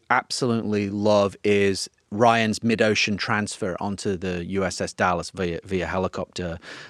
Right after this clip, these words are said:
and when he f-, has to, he cuts, cuts himself loose and falls into the ocean because he realizes that they're j-, that the, the helicopter pilots don't trust his,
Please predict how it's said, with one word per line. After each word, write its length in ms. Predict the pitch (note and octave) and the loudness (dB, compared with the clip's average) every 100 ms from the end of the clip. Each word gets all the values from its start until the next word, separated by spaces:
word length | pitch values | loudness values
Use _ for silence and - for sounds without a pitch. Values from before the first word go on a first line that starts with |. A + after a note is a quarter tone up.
| - | -4
and 180 | G2 G2 | -2 0
when 100 | F#2+ | -4
he 80 | G2 | -6
f-, 160 | - _ _ _ - - | -12 _ _ _ -12 -4
has 240 | - G#2 | -4 -4
to, 100 | - - | -6 -8
he 160 | G#2 | -10
cuts, 340 | - C3 - - G2 - - | -4 -4 -4 -8 -14 -20 -4
cuts 220 | - - | -2 0
himself 340 | G#2+ - G2+ A2+ | -2 0 0 4
loose 380 | D3+ A#2+ - - - - | 6 6 2 -6 -14 -10
and 100 | A2 - | -8 0
falls 300 | C3 A2+ A#2 | 4 4 2
into 220 | G2+ G#2+ | 0 0
the 140 | G2+ | 2
ocean 280 | G2 - F#2+ | 2 0 -4
because 220 | F2+ G2 | -6 -6
he 80 | F2+ | -2
realizes 500 | G2 F#2+ F#2 - F2 | 0 0 -2 -4 -6
that 160 | F#2+ - | -6 -2
they're 200 | F2+ - - | -4 -6 -12
j-, 120 | - - | -12 -10
that 160 | - - | -12 -6
the, 120 | F#2 | -4
the 80 | - | -2
helicopter 420 | F2+ A2 - - | 0 0 -2 -8
pilots 360 | - G2 F2+ - | -4 -2 0 -2
don't 220 | A#2+ G2+ | -2 -2
trust 420 | - G#2+ - - - | 0 -2 -2 -8 -10
his, 180 | G2 | -10